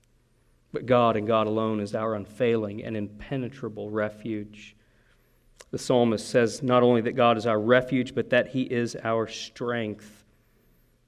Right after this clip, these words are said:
a source of strength to stand up under the troubles of the world, and no other source of strength will be sufficient but our God.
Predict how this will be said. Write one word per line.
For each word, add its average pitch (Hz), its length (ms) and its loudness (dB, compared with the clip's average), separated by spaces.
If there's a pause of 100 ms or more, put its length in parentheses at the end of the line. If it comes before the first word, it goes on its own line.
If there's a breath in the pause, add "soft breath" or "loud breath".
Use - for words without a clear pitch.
(100)
a 131 60 -8
source 151 420 4
of - 100 -6
strength 135 540 0
to 131 120 -4
stand 131 380 0
up 127 220 6
under 123 180 2
the 117 80 -4
troubles 123 640 2
of 131 200 0
the 127 80 0
world, 127 440 4
and 120 160 0
no 165 240 4
other 156 260 0
source 143 560 -2 (300 loud breath)
of 131 160 -2
strength 139 640 2
will 127 100 0
be 127 160 0
sufficient 127 840 -6 (340 soft breath)
but 123 180 4
our 117 200 2
God. 95 480 -8